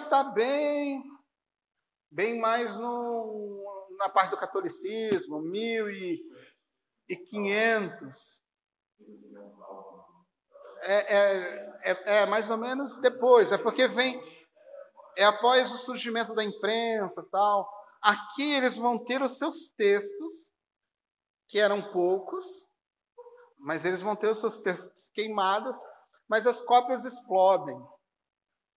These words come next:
Assim, explodem no sentido, assim, de, de confecções, e aquilo se espalha. Então, o cara vem aqui, não foca aqui, mas essa cópia já tá rolando em um monte de outras comunidades, e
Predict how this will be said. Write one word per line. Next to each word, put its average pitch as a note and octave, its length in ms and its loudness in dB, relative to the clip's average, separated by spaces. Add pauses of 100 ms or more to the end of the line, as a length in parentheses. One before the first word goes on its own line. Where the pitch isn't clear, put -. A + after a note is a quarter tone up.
(220)
Assim, E3 420 -8
explodem F#3 440 2
no G3+ 80 -2
sentido, G3+ 360 -4
assim, G3+ 380 -4
de, F3+ 300 -4 (400)
de C#3+ 160 -14
confecções, A3 1080 -2 (220)
e F3+ 220 0
aquilo G#3+ 360 0
se A3+ 140 -8
espalha. G#3+ 680 2
Então, G#3 400 0
o A3 60 -2
cara A3+ 320 6
vem A3+ 140 -2
aqui, A3+ 220 -4
não A3+ 180 -4 (300)
foca A3+ 340 2
aqui, B3+ 500 -8 (460)
mas A#3 160 -2
essa A#3+ 200 0
cópia B3 280 0
já A3+ 100 4
tá A#3 140 2
rolando G#3+ 1120 0 (480)
em G3 100 -10
um A3 200 -8
monte A3 420 2
de F#3 120 -2
outras G3+ 320 -2
comunidades, F3+ 920 0
e E3+ 160 -8